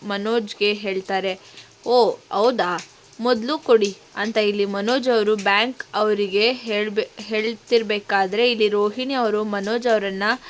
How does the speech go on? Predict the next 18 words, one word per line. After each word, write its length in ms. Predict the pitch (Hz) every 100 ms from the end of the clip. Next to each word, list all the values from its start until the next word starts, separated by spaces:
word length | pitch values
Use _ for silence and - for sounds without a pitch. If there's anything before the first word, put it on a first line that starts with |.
| - - - - -
ಸೈಡ್ಗೆ 560 | 226 240 262 240 233
ಕರ್ಕೊಂಡು 560 | 233 220 208 214 214 208
ಹೋಗಿ, 460 | 208 196 208 254
"ಏನಾಗಿದೆ 680 | 214 208 214 208 196 190 214
ಮನೋಜ್, 560 | 226 202 180 208 196 202
ನಿಮಗೇನಾದ್ರೂ 1000 | 190 202 208 214 220 220 208 196 196 226
ತಲೆ 260 | 233 202 202
ಕೆಟ್ಟಿದ್ಯಾ? 720 | - 214 - - 196 185 202 196 - - - - -
ಹಾಗೆ, 500 | 208 208 202 214 -
ಆ, 240 | 196 196
ಹೋಗಿ 360 | 196 226 233 277
ಹೋಗಿ 320 | 247 220 220
ಆ 140 | - 214
ಕಾರ್ಡ್ 500 | - 202 202 247 247
ತಗೋತಿದ್ದೀರಲ್ಲ, 840 | 226 202 214 247 214 233 220 208 214 226 220
ಬೇಡ 340 | 196 208 220 247 240
ಮನೋಜ್, 520 | 220 196 196 226 214 -
ಈಗ 220 | - 208